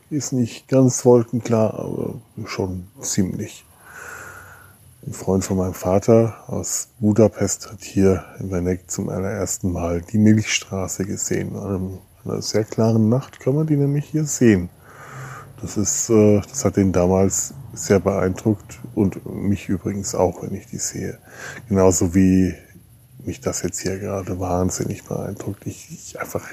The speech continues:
hier liegen und ins Weltall starren. Das ist etwas, was ich, äh, als Kind,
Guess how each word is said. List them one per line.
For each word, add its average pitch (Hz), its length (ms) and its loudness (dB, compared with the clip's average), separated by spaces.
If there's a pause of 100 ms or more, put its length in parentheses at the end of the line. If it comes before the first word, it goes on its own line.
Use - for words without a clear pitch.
(220)
hier 107 480 4 (600)
liegen 104 320 2
und 87 200 -6
ins 95 280 -8
Weltall 98 480 -4
starren. 101 600 -12 (560)
Das - 420 -4
ist 101 240 -10
etwas, 92 400 0
was - 160 -6
ich, - 400 -10
äh, - 220 -14 (180)
als - 240 -10
Kind, - 420 2